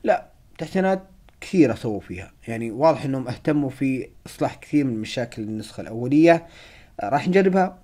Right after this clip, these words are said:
راح نشوف كيف جودتها في مسألة الصوت تحديدًا. فيها خاصية الاقتران السريع مع البلوتوث خمسة صفر، وخاصة إذا كانت من أجهزة سامسونج. ما وضحتها سامسونج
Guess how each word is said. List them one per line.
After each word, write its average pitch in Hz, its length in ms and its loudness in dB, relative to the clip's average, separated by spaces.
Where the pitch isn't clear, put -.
راح 123 180 -8
نشوف 151 300 -2
كيف 156 240 0
جودتها 139 440 -4
في 127 120 -10
مسألة 120 420 -8
الصوت 165 460 -2
تحديدًا. 160 580 2
فيها 208 180 6
خاصية 170 440 0
الاقتران 156 500 0
السريع 156 540 4
مع 135 300 -4
البلوتوث 139 480 -2
خمسة 139 340 -4
صفر، 151 400 -2
وخاصة 139 340 -6
إذا 123 100 -6
كانت 120 280 -8
من 101 60 -12
أجهزة 123 340 -8
سامسونج. 165 480 -2
ما 190 100 2
وضحتها 196 440 0
سامسونج 170 480 2